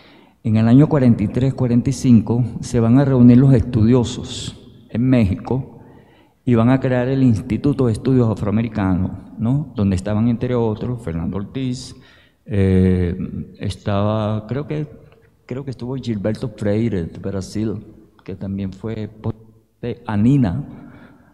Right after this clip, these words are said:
eh, fue un hombre que, que avanzó mucho en eso, igualmente Artur Ramos. Artur Ramos,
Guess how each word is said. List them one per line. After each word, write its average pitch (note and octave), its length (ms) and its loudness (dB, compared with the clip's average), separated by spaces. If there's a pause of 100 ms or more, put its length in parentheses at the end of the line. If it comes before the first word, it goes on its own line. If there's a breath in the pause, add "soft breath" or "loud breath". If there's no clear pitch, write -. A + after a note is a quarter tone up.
(200 loud breath)
eh, G2+ 760 0
fue - 180 -4
un A2 140 0
hombre G2+ 300 -2
que, F#2 400 -6
que - 80 -4
avanzó F#2+ 340 -2
mucho A2+ 220 -2
en A#2+ 120 4
eso, A#2 360 0
igualmente A2 600 -2
Artur A#2 380 -4
Ramos. F2+ 540 -8 (500)
Artur G2+ 320 -2
Ramos, - 440 -8